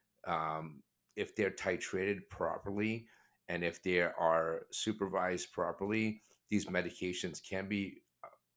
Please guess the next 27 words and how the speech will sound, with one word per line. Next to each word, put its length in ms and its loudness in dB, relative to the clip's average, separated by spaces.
adequately 640 4
and 140 0
properly, 640 2
um, 460 -4
placed 320 2
on 140 4
a 40 -4
patient, 580 -4
controlled, 760 6
and, 380 6
um, 320 2
taken 320 -2
off 260 8
of 120 -4
that 180 0
patient 400 -2
without 380 0
any 580 -2
withdrawal. 580 2
And 160 0
so 140 8
this 240 2
really 260 6
has 300 2
to 80 -6
be 100 0
done, 500 -2